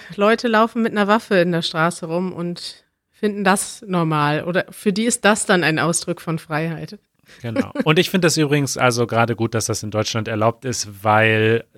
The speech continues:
Speaker 2: sich eigentlich auch zeigt, dass die Leute, die die Kontrolle verlieren in der Öffentlichkeit, ähm, sehr wenige sind. Also viele Leute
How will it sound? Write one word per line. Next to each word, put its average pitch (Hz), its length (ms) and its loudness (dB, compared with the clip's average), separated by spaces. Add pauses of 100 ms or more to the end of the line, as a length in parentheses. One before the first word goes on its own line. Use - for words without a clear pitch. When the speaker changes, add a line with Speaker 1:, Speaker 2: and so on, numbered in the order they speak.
Speaker 2:
sich 117 380 -6
eigentlich 127 480 -2
auch 113 160 -4
zeigt, - 520 -2
dass 107 140 0
die 117 140 -2
Leute, 113 300 2
die 107 80 -6
die 107 120 -6
Kontrolle 117 460 0
verlieren 107 400 0
in 104 100 -6
der 104 120 -2
Öffentlichkeit, 117 920 0 (600)
ähm, 113 600 0 (520)
sehr 117 280 2
wenige 110 320 2
sind. 87 380 -8
Also 101 220 0 (360)
viele 117 340 -2
Leute 110 580 2